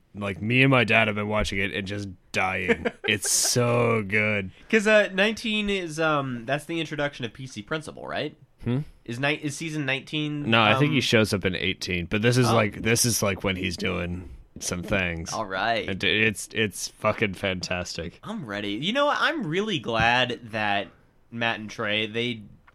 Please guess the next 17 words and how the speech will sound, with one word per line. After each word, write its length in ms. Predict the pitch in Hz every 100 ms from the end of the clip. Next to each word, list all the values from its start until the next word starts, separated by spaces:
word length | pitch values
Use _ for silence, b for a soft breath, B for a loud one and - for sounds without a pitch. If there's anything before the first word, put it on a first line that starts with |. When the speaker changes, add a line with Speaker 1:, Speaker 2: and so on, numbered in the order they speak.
| 131
Speaker 2:
got 340 | 120 110 117 98
off 280 | 95 98
of 120 | 120 110
that 200 | 107 - -
episode 600 | 113 117 - 123 117 107
per 160 | - 113
week 460 | 95 107 123 - -
schedule. 600 | - 104 101 104 139 143
Speaker 1:
Dude, 240 | 139 117
yeah, 160 | 117 113
no, 220 | 110 107
they're 140 | 110 113
doing, 260 | 123 110
like, 200 | 98 92
long-ass 580 | 95 101 104 101 98 95
stories 500 | - 107 90 87 90
now, 200 | 90 82